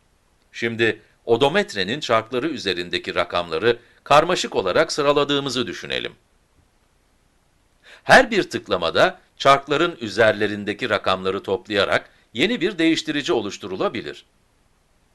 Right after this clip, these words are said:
Rotasyonel şifreleme makinelerinin çalışma temelindeki genel düşünce de budur. Mesajdaki her bir vuruşta nasıl yeni bir değişim olduğuna dikkat edin. Üzerinde yirmi altı rakam bulunan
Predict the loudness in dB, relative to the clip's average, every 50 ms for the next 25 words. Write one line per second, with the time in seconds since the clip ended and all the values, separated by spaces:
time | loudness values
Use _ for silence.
0 | _ _ _ _ _ _ _ _ _ _ _ -2 0 0 4 4 4 4 4 2
1 | -2 0 0 0 0 -2 -4 -6 -4 -2 0 2 2 2 0 0 -4 -4 -6 -8
2 | -8 -6 -6 -4 -4 -6 -6 -8 -10 -10 -8 -6 -6 -6 -6 -6 -8 -8 -6 -4
3 | -4 -4 -4 -4 -6 -6 -8 -8 -10 -10 -10 -8 -6 -6 -4 -4 -4 -6 -6 -10
4 | -12 -14 -12 -10 -8 -6 -6 -6 -6 -8 -10 -12 -14 -18 -20 _ _ _ _ _
5 | _ _ _ _ _ -20 _ _ 0 2 2 4 6 6 6 6 4 2 2 2
6 | 0 -2 -2 -2 -2 -4 _ _ -2 4 6 6 6 6 2 0 -2 -2 -2 -4
7 | -6 -6 -6 -8 -2 2 2 2 2 2 -2 _ _ _ -6 -2 -2 -2 0 0
8 | -2 -2 -2 -2 -4 -6 -6 -4 -4 -4 -6 -8 -8 -8 -6 -4 -4 -2 -2 -4
9 | -6 -4 -2 0 0 0 -2 -2 -4 -4 -4 -4 -6 -8 -8 -6 -8 -6 -6 -8
10 | -12 -12 -16 -20 _ _ _ _ _ _ _ _ _ _ _ _ _ _ _ _
11 | _ _ _ _ _ -8 -6 -2 0 0 0 0 -2 0 4 6 6 6 4 0
12 | -6 -6 -4 -2 0 2 2 2 2 2 0 0 0 0 2 2 2 0 0 -2
13 | -6 -10 -6 -2 -2 0 -2 -2